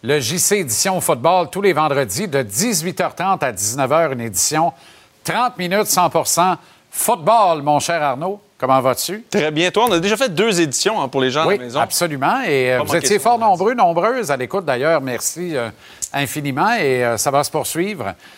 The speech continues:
Speaker 1: Euh, pas cette semaine, on n'est pas là vendredi,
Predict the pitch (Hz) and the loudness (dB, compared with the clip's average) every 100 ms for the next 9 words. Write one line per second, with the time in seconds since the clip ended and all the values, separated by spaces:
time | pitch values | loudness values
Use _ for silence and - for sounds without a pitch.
0 | - 123 127 120 233 233 233 - 202 240 | -6 -2 0 0 2 2 0 0 0 0
1 | 233 170 175 170 170 151 147 135 123 98 | 0 -2 2 2 2 0 -2 -2 -2 -6
2 | 190 | -10